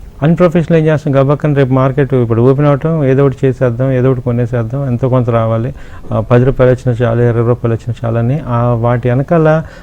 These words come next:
హై లెవెల్లో ఈ, ఆ, ట్రేడ్ చేసే వాళ్ళని స్పెక్యులేషన్స్ అంటాం. ఏదైనా రే-, రేట్ already పెరిగాక కూడా ఇంకా స్పెక్యు-, స్పెక్యులేట్ చేసి ఆ స్పెక్యులేషన్ వాళ్ళకి ఏమవుద్దంటే చాలా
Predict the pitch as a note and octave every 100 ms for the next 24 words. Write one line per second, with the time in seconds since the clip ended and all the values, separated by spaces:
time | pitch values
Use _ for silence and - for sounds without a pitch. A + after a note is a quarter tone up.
0 | - - C#3+ F3+ G3 F3 E3+ D3 D3+ D3
1 | E3+ G3+ - - - - - C3+ C3+ C3
2 | A#2+ C#3 D#3+ D#3+ D#3+ D3 C#3+ C#3 D#3 E3
3 | - C#3 C#3 - C3 A#2+ G#2+ G2 - -
4 | - - - - - - - - - B2+
5 | C3+ D#3 D3 C3+ C3 A#2+ A#2+ D3+ D3+ C#3
6 | D3 D3+ C#3+ C#3+ D3 E3+ E3 E3+ D#3 D3+
7 | D3+ C#3 C3+ D3+ - C3 - C3+ A#2+ -
8 | B2 C3+ B2 A2 F#2+ - - D3+ A#2+ -
9 | C3+ E3 D3+ D#3 C#3+ C3+ B2 C3 B2+ A#2+
10 | C3 D3 C3+ A#2 B2+ C3 A#2+